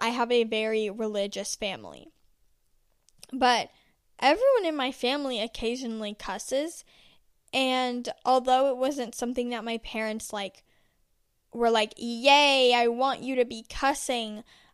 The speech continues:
I think that they also understand that in some circumstances you just cuss, and it's, like,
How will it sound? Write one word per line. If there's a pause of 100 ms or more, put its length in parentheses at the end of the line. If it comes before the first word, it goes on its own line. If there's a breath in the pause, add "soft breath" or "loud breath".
(140)
I
think
that
they
also
understand
that (420 soft breath)
in
some
circumstances
you
just
cuss,
and (360 loud breath)
it's,
like,